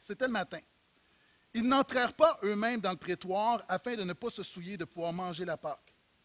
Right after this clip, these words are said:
Pilate sortit vers eux et dit, « Quelle accusation portez-vous contre cet homme ? » Ils lui répondirent, « Si cet individu n'était pas malfaisant,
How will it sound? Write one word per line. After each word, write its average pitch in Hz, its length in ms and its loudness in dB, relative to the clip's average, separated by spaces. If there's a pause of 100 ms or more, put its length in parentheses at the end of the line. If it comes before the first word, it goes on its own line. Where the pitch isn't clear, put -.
(360)
Pilate 247 360 6
sortit - 300 -6
vers 180 240 -2
eux 254 140 -6
et 180 60 -6
dit, « 147 360 -14 (520)
Quelle 370 160 2
accusation 190 560 0
portez-vous 180 360 -10
contre 170 220 -8
cet 156 160 -8
homme ? » 147 160 -6 (400)
Ils 180 80 -12
lui 180 100 -2
répondirent, « 196 680 -4 (380)
Si - 240 -4
cet 262 240 6
individu 214 480 -2
n'était 208 240 0
pas 349 180 0
malfaisant, 196 640 2